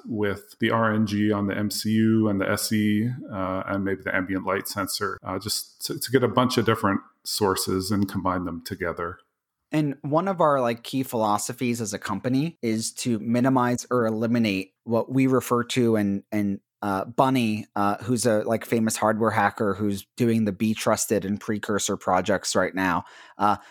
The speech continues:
Speaker 2: what he refers to as black box silicon, meaning that in all these different electronic devices on the market, you have a ton of chips that are basically, uh, executing black box firmware. So the chip itself is a black box because,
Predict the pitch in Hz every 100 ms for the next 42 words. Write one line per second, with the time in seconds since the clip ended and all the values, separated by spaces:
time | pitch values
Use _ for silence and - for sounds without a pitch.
0 | _ 127 127 127 117 120 113 - 123 107
1 | 101 - - 117 113 - 104 101 - -
2 | 90 95 92 78 60 127 135 135 131 120
3 | 120 113 139 127 - 135 170 185 139 135
4 | - 123 107 - 120 107 104 107 92 107
5 | - 107 92 - 101 104 95 98 107 113
6 | 90 - 143 147 151 117 - - - 165
7 | 143 101 - - 104 - - - - -
8 | 107 107 110 110 135 - 156 - 117 104
9 | 98 98 _ - 98 - 131 - - -
10 | 127 110 107 104 - - 120 127 120 -
11 | - 107 101 - - - - 127 117 98
12 | 82 - 135 - - - 135 - 214 208
13 | 151 - 151 151 139 113 101 104 98 -
14 | 98 87 87 - 120 - 117 104